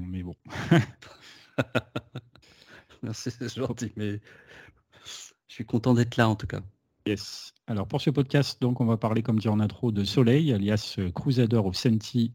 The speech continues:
Speaker 1: euh, aux États-Unis, ou encore Shin Soseiki Ragna Senti au Japon. Action R P G développée par Nextech et édité par Sega sur Mega Drive en mille neuf cent quatre-vingt-quatorze. Et alors, vous, qu'est-ce que vous faisiez de beau en quatre-vingt-quatorze ?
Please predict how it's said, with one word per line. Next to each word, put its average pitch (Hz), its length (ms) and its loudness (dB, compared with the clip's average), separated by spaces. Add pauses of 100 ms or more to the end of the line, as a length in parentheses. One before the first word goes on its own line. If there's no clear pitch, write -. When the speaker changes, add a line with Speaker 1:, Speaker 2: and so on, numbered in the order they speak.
Speaker 1:
euh, 90 540 -2
aux 117 80 2
États-Unis, 104 580 2
ou 104 80 4
encore - 220 0
Shin 127 260 2
Soseiki 110 840 0
Ragna 110 340 4
Senti 104 380 2
au 101 100 2
Japon. 101 380 0 (500)
Action 147 420 4
R 123 200 4
P 120 120 4
G 113 140 6
développée 107 460 2
par 113 180 0
Nextech 113 500 0
et 104 60 0
édité 98 300 0
par 95 160 -2
Sega 110 320 0
sur 107 260 -2
Mega 104 260 2
Drive 101 380 2
en 113 160 0
mille 117 200 2
neuf 117 120 2
cent 110 220 -4
quatre-vingt-quatorze. 107 800 2
Et 90 40 4
alors, 87 220 2
vous, 107 140 0
qu'est-ce - 260 0
que - 80 2
vous 95 80 2
faisiez 95 300 0
de 90 60 0
beau 117 300 2
en 90 40 -2
quatre-vingt-quatorze ? 95 1000 0